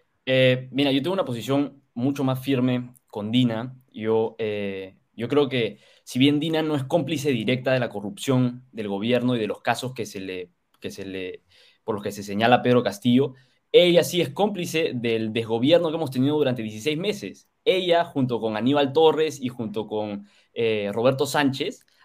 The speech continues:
han sido los ministros más longevos, por así decirlo, que ha tenido el gobierno de Pedro Castillo. Ellos la han acompañ-, ellos han acompañado a Pedro Castillo desde el comienzo. Ellos son cómplices del, del mal gobierno y de la mala gestión que ha tenido Pedro Castillo.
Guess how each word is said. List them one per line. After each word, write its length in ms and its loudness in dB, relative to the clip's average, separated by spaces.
han 120 -4
sido 180 -2
los 100 2
ministros 560 -4
más 420 -2
longevos, 680 0
por 140 -2
así 160 -4
decirlo, 480 -4
que 100 -2
ha 40 0
tenido 180 0
el 60 0
gobierno 320 2
de 60 -6
Pedro 180 4
Castillo. 400 -2
Ellos 260 0
la 200 2
han 80 -2
acompañ-, 400 -2
ellos 340 -2
han 140 2
acompañado 420 0
a 40 -6
Pedro 140 0
Castillo 360 -4
desde 160 -6
el 100 -6
comienzo. 720 -2
Ellos 220 2
son 200 -2
cómplices 580 0
del, 400 -4
del 280 -4
mal 220 0
gobierno 400 2
y 60 0
de 60 2
la 80 0
mala 200 0
gestión 340 -8
que 60 0
ha 60 -2
tenido 240 -6
Pedro 180 -4
Castillo. 600 -6